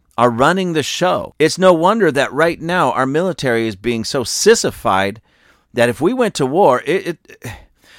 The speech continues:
there's gonna be a lot of needless deaths simply because much of the, I'm not gonna say all, I have a high respect, a high respect for our military. But when they're trying to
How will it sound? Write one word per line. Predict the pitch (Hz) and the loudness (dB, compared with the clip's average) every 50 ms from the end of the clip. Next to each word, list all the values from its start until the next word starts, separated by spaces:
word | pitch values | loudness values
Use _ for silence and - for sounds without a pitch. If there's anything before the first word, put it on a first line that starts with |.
| - _ _ | -20 _ _
there's | _ 151 156 | _ -6 0
gonna | - 240 214 185 | 0 0 2 4
be | 180 | 4
a | 160 135 | 4 4
lot | 127 131 135 151 170 196 220 202 | 4 2 2 2 2 2 2 0
of | 143 | 0
needless | 127 131 151 170 165 165 151 123 | 0 0 0 0 0 0 -4 -4
deaths | - 101 123 131 151 185 - - | -4 -2 0 0 0 0 -2 -6
simply | - - 185 190 180 - 190 143 | -6 -6 -6 -4 -4 -4 -4 -4
because | 120 131 - - - 143 139 135 - - - _ _ - - - - _ | -4 -8 -8 -4 -2 0 0 -2 -2 -8 -14 _ _ -20 -20 -20 -16 _
much | 98 123 143 196 202 - | 0 2 2 2 2 2
of | 185 160 131 | 0 0 2
the, | 139 127 110 - - _ _ _ | 2 2 2 0 -4 _ _ _
I'm | - 113 147 | -4 -2 -2
not | 185 180 | -2 -2
gonna | 226 220 | -4 -6
say | 196 - 214 214 | -2 0 2 4
all, | 214 190 120 92 82 92 - | 6 6 4 4 2 0 -2
I | - 143 156 | -2 0 0
have | 147 120 | 0 -2
a | 101 101 | -2 -4
high | - - 165 175 | -2 -2 0 0
respect, | 160 156 135 - - - - 147 107 82 - _ - _ _ _ _ - | 0 -2 -6 -8 -10 -6 -2 -2 -2 -2 -6 _ -20 _ _ _ _ -14
a | 104 | -14
high | 90 - - 160 160 | -12 -6 -4 -2 0
respect | 139 123 - - - 117 98 - | 0 -2 -2 -2 -4 -6 -6 -4
for | - 117 | -6 -4
our | 107 104 | -4 -4
military. | 110 120 120 110 104 - - 90 80 71 - - _ _ _ _ _ _ _ _ | -4 -4 -4 -6 -8 -8 -8 -8 -8 -10 -12 -16 _ _ _ _ _ _ _ _
But | - 117 104 123 | -6 -6 -2 0
when | 131 135 | 0 2
they're | 127 135 156 175 | 2 2 0 0
trying | - - 175 175 160 160 156 151 | -2 -2 -2 -2 0 -2 -2 -4
to | - - 131 117 110 104 98 | -6 -4 -2 -2 -2 -2 -6